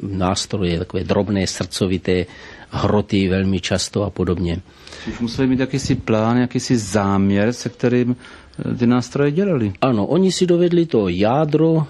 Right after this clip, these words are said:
Speaker 1: toho kamene, toho materiálu už preparovat, připravit tak, aby potom úderem nebo nějakou tou formou štípací teda dostali chtěný, vlastně chtěný tvar. No, ta kultura musterská se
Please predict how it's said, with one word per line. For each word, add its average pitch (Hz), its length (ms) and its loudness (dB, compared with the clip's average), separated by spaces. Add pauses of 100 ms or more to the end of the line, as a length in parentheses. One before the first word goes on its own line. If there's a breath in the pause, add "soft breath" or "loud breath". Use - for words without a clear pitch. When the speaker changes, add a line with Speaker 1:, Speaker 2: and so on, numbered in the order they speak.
Speaker 1:
toho 113 240 -2
kamene, 123 420 2
toho 117 220 0
materiálu 123 640 2
už 98 200 -4
preparovat, 113 680 0
připravit - 640 -2
tak, 139 240 0
aby 110 180 0
potom 120 400 0
úderem 127 560 2 (520 loud breath)
nebo 107 180 0
nějakou 104 400 2
tou 95 140 0
formou 113 500 0
štípací 127 680 0
teda 117 280 2
dostali 107 440 0
chtěný, 107 500 0
vlastně 98 360 -4
chtěný 98 380 -2
tvar. 87 440 -2 (720 loud breath)
No, 175 140 4 (340)
ta 127 160 2
kultura 139 420 2
musterská 120 680 0
se 98 440 0